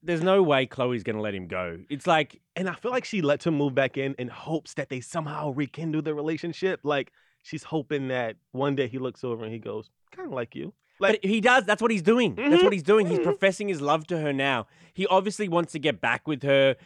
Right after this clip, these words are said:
Speaker 1: He already lives there. It must be hard for her to sort of, like, how do you, are, are they sleeping in the same bed?
Speaker 2: That's the question. 'Cause she said, "We're just friends,"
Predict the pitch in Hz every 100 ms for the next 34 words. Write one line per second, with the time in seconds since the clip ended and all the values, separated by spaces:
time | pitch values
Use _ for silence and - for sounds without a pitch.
0 | - 165 180 165 131 151 160 131 127 147
1 | 139 135 - - 170 185 214 175 156 156
2 | - 147 143 135 - 135 131 123 _ -
3 | - 190 240 247 240 208 - - 180 202
4 | 208 240 311 269 269 226 196 170 131 139
5 | 185 - 403 - - - 170 - 67 -
6 | - _ _ _ _ _ _ - 180 139
7 | 151 - 240 254 190 135 151 - 160 -
8 | 302 294 247 269 285 -